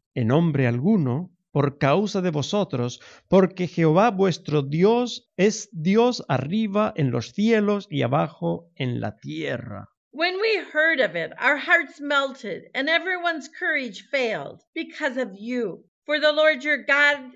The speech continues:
Speaker 2: is God in heaven above and on the earth below.
Speaker 1: Como nuestro hermano estuvo orando hoy,
Speaker 2: As our brother was praying today,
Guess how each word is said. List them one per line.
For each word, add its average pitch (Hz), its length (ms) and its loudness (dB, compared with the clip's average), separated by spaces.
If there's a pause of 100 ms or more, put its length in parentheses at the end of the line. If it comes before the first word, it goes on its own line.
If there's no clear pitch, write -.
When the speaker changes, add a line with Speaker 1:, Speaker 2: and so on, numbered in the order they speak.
Speaker 2:
is 220 180 -2
God 220 300 2
in 190 140 -8
heaven 311 340 -6 (420)
above 320 460 0 (400)
and 233 160 -4
on 240 180 -4
the 220 140 -6
earth 262 380 -2
below. 175 560 -6 (180)
Speaker 1:
Como 151 220 6
nuestro 175 300 6
hermano 233 340 8
estuvo 226 320 4
orando 214 580 6
hoy, 202 600 2 (340)
Speaker 2:
As 285 140 2
our 330 280 6
brother 285 440 4
was 214 180 -4
praying 254 480 -4
today, 180 540 -6